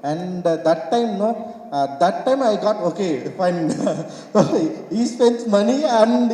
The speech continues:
he loved the movie, right? That is enough. <laughs> Thank you, thank you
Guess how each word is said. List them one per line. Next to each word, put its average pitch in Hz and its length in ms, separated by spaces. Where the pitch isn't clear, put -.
he 240 120
loved 262 300
the 269 60
movie, 208 300
right? - 640
That 220 140
is - 480
enough. 247 360
<laughs> - 100
Thank 147 280
you, 147 80
thank 131 300
you 101 380